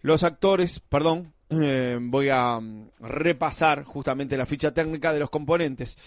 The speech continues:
Rodrigo Caballero, Nicolás, eh, Mato, Mauricio Suárez,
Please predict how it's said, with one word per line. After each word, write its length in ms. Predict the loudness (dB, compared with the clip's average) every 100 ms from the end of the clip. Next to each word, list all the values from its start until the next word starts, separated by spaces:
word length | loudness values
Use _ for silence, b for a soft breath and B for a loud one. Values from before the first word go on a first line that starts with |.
| B B B
Rodrigo 580 | 4 6 8 8 10 8
Caballero, 540 | 6 6 6 6 4
Nicolás, 500 | 4 4 6 6 2 0
eh, 460 | 2 4 4 2 0
Mato, 400 | 2 0 0 -2
Mauricio 460 | 0 0 0 -2
Suárez, 500 | 4 6 6 4 0